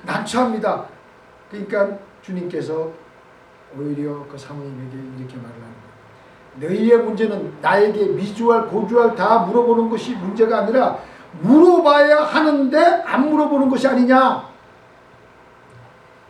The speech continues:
시시콜콜 주님께 물어보고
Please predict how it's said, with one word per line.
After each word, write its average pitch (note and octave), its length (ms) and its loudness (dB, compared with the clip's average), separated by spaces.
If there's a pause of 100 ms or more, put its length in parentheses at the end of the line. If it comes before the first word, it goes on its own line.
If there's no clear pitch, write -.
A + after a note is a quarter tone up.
(180)
시시콜콜 A3 920 -10 (1040)
주님께 D3+ 360 -12
물어보고 C3 760 -14